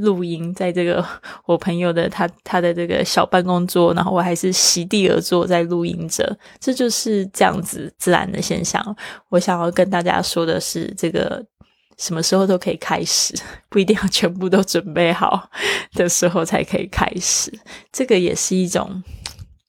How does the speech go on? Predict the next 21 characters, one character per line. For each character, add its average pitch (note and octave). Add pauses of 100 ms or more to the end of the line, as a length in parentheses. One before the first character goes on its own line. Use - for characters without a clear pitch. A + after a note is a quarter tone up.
(200)
就 -
是 E3
真 F3+
实 -
的 -
生 F#3
活 -
嘛。 - (680)
所 -
以 E3
为 E3+
什 F3
么 E3
大 E3+
家 F3+
喜 -
欢 -
看 E3
纪 F3
录 D#3+
片， -